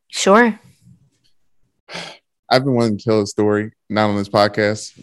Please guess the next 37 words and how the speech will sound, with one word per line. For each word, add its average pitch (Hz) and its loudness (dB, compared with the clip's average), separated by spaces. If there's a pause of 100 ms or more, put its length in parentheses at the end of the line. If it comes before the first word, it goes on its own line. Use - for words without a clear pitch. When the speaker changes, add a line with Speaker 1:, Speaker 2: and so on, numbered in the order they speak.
Speaker 2:
Michelle, 104 0
my 101 -2
wife, 101 0
won't 98 -6
listen 101 -8
to 104 -8
me 101 -4
when 95 -4
I 92 -4
tell 98 0
her 101 -2
certain 101 -8
things. 104 -6
So 95 -2
I 92 -4
was 92 -8
like, 90 -6 (200)
"I'm 95 -10
save 92 -2
it 87 -6
for 90 -8
someone 95 -4
else 95 -6
who - -8
will 92 -4
listen." 98 -6 (1200)
Talk 127 4
about 107 2
human 107 0
error. 110 -2 (800)
Strong 139 4
Black 143 4
Lead 107 0 (260)
is 117 4 (180)
Netflix's, 135 2
like, 110 2 (140)
black 120 2